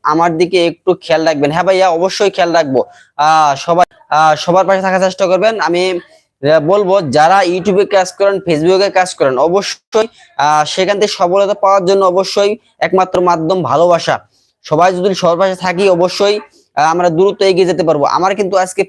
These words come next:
Facebook-এ ঊনষাট হাজার একটা পরিবারের সদস্য একটি পেজ আছে,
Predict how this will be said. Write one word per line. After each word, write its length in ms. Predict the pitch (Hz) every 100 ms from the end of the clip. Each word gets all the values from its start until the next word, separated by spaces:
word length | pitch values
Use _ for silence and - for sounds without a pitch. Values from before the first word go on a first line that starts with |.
| 156
Facebook-এ 540 | 165 170 185 208 220 220 _ -
ঊনষাট 520 | 180 208 202 185 180
হাজার 300 | 156 151 190
একটা 180 | 180 180
পরিবারের 360 | 185 190 185 170
সদস্য 440 | 165 160 165 190
একটি 440 | 170 - 202 226 _ _ _ _ _ -
পেজ 120 | 185
আছে, 260 | 180 226